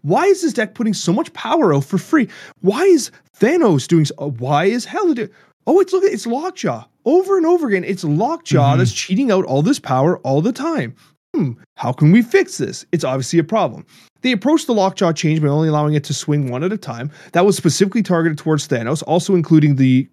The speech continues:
Speaker 1: Quinjet nerf at the time, which used to make the stones zero cost. Now you have, <laughs> now you have S-, Black Swan that makes them zero cost anyway, but that's a whole other conversation.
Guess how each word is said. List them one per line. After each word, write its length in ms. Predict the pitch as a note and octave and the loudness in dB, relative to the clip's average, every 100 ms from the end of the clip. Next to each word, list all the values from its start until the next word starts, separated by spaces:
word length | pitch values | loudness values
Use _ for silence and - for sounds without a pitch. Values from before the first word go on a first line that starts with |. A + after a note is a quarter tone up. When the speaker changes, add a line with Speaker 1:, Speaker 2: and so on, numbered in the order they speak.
| _ | _
Speaker 1:
Quinjet 400 | - C4+ C#4 G#3+ | 0 2 2 0
nerf 220 | C#3+ C3+ | -2 -4
at 80 | C#3+ | -6
the 60 | B2 | -6
time, 240 | B2 C3 | -6 -6
which 140 | C#3 | -6
used 140 | D#3 D3 | -6 -2
to 60 | |
make 200 | D3 B2+ | -2 -2
the 220 | D3 B2+ A#2+ | -4 -2 -2
stones 380 | - C#3 B2 | -4 -4 -2
zero 220 | A#2+ F#3+ C#3 | 2 2 2
cost. 380 | A2+ G2+ - - - _ _ - | -4 -12 -16 -20 -20 _ _ -4
Now 140 | F3 | 0
you 120 | E4 D4 | 2 2
have, 200 | E3 - _ _ | 0 -6 _ _
<laughs> 180 | - - D3+ - - C4 - | -20 -6 -6 -6 -14 -6 0
now 60 | |
you 80 | B3 | 0
have 80 | B3 | 2
S-, 180 | F3+ - | -2 -2
Black 300 | D#3+ G3 - | 0 -2 -2
Swan 260 | G#3+ G3 | -4 -2
that 80 | D#3+ | -2
makes 180 | D#3 D3 | -4 -4
them 80 | E3 | -2
zero 180 | C#3+ D#3 | 0 0
cost 300 | D#3+ C#3 C#3+ | 0 -4 -2
anyway, 400 | E3+ B2 G2+ - | -2 -2 -6 -6
but 100 | D3+ | -4
that's 160 | C#3 D3 | -4 -2
a 60 | |
whole 160 | C3 C3 | 0 0
other 100 | A#2 | -4
conversation. 600 | A#2 G#2 A2+ G#2+ C3 F#3 | -8 -10 -12 -12 -10 -12